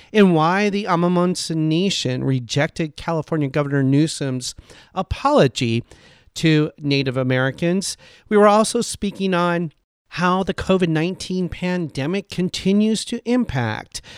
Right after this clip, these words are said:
the community members and citizens of the Amamundsen Nation, as well as what this time of year means and looks like for Indigenous peoples and their respective First Nations that are cultural practitioners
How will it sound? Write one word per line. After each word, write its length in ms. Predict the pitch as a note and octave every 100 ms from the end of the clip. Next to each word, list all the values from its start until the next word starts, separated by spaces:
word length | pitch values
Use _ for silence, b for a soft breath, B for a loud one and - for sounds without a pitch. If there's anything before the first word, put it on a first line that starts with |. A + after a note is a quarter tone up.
| B -
the 100 | C3+
community 520 | - C3 C3+ C#3 C#3
members 520 | B2+ C3+ C#3+ C#3+ -
and 120 | D3
citizens 680 | C#3+ - D#3+ D#3 - E3+ D#3+
of 100 | E3
the 80 | D#3+
Amamundsen 680 | D#3+ D#3 E3 E3 E3+ - E3
Nation, 580 | E3+ F#3 F3+ - E3 E3 B B B -
as 240 | G3+ -
well 260 | D#3 F3+ G3+
as 360 | G3+ G3 - -
what 400 | D#3 C#3 F3 -
this 200 | F#3 F3
time 320 | - - G3
of 140 | F#3+ E3
year 380 | F3 F3 F#3 - -
means 640 | C#3 E3+ F#3+ D#3 C#3+ C#3+
and 340 | - D#3 C#3+ E3
looks 380 | B3 - -
like 380 | C3+ A#2 A#2+ B2+ B B B B B
for 300 | - G3+ G#3
Indigenous 840 | A3+ G3 F#3+ A3 B3 A#3+ A3+ -
peoples 640 | - - A#3 D3+ A#2 A#2
and 120 | B2+ B2
their 80 |
respective 640 | B2 A#2+ - D3+ - D#3 -
First 360 | D3 C#3+ -
Nations 600 | C#3 C#3 C3+ C#3 C3 B2+
that 160 | - C3
are 120 | C3
cultural 600 | - - C#3+ - C#3 C3 B B B -
practitioners 1080 | F3+ E3 - F#3+ - E3+ B2+ A2 A2+ -